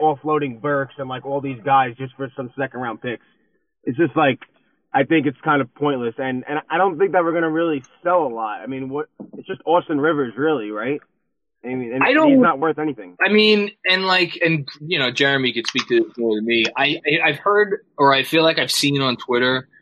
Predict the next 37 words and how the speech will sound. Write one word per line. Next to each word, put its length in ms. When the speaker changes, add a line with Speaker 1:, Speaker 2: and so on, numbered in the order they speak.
Speaker 2:
this 200
notion 540
that, 220
like, 300
the 80
Austin 540
Rivers 400
contract 720
is 120
this 200
great 300
asset 440
because 300
the 100
next 240
two 160
years 400
are 80
non-guaranteed. 960
I 80
mean, 520
he's 260
essentially 640
a 60
three 280
million 300
dollar 340
expiring 540
contract. 560
So 140
I 160
don't 220
even 280
know 280
how 140
much 220
value 640